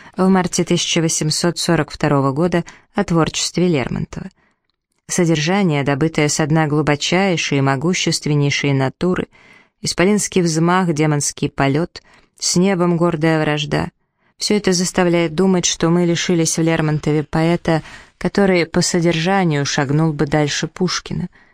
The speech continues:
В связи с «Маскарадом», «Боярином Орши» и «Демоном» Белинский говорил: Это сатанинская улыбка на жизнь, искривляющая младенческие еще уста, это с небом гордая вражда,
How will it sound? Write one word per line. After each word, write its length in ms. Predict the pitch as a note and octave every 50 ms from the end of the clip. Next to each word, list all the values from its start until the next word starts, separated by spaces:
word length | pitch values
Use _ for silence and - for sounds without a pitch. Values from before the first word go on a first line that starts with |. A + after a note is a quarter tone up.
| _ _ _ _ _ _ _ _ _ _ _
В 100 | - -
связи 380 | - D#3+ E3 E3 D#3 D#3 F3
с 140 | D#3+ - -
«Маскарадом», 800 | D#3+ D#3 - - - - D3+ D3+ D#3 F3 F#3+ F3+ D3+ D3+ D3 C#3+
«Боярином 560 | C#3+ C#3+ D3 D#3 D3+ D3 D3 D3+ D3 D3 D3
Орши» 480 | D#3 E3+ F3 - - - - D#3 D3 C#3+
и 20 |
«Демоном» 520 | C3+ C3+ D3 E3 E3+ F3 E3+ E3 D#3+ D#3 - - - - _ -
Белинский 600 | - E3+ F3 D#3+ D#3+ D3+ D3+ D3 - - - D#3
говорил: 500 | D3 E3 E3+ F3 E3+ D#3 - - - - _ _ _ _ _ _ _ _ _ _ _ _ _ _ -
Это 200 | A3 G3+ - E3
сатанинская 720 | - - E3+ E3 E3 E3 E3+ F3+ F3+ - - - - D#3+ D#3
улыбка 440 | D3+ D3+ E3 E3 - - - D#3+
на 220 | D#3 D3+ C#3+ C#3 C#3
жизнь, 460 | C3+ D#3 F3+ E3+ D3 C3+ C#3 C3+ - _ - - - _ _ -
искривляющая 800 | D3+ - - - D3+ D3 D3 D#3 D#3+ D#3+ D#3 D#3 - - D#3+ D3+
младенческие 760 | D3 D3 D3 D3 C#3+ D#3 D#3+ D#3+ D3+ - - - - - C#3+
еще 260 | C#3 C3+ - - D3 C3+
уста, 480 | C3+ C3 - - - - D3 D3+ F3 - _ _ _ _ _ _ _ _ - -
это 180 | - - C#3+
с 160 | - - -
небом 420 | D#3+ D#3 E3+ F3+ E3+ E3+ E3 E3 D#3+
гордая 440 | D#3+ E3+ E3 E3 D3 D#3+ D#3 D#3 D3+
вражда, 540 | D3+ D3 D3+ D3 D3 C#3+ D3 D3 D3+ D3+